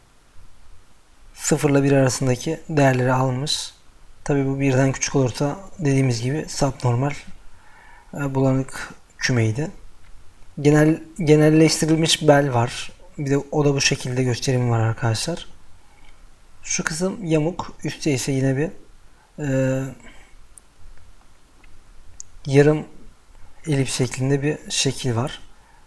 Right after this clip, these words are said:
Sigmoid var bir de arkadaşlar. Bu da bu şekildedir görüldüğü gibi. Ee, tabii şurada biri aşmış ama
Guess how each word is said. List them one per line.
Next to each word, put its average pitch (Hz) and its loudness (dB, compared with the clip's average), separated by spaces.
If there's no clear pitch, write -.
Sigmoid 160 2
var 120 4
bir 117 0
de 113 4
arkadaşlar. 113 0
Bu 151 -4
da 139 2
bu 135 0
şekildedir 113 -2
görüldüğü 117 -2
gibi. 113 -4
Ee, 135 -4
tabii 143 -2
şurada 151 0
biri 147 2
aşmış 143 0
ama 160 2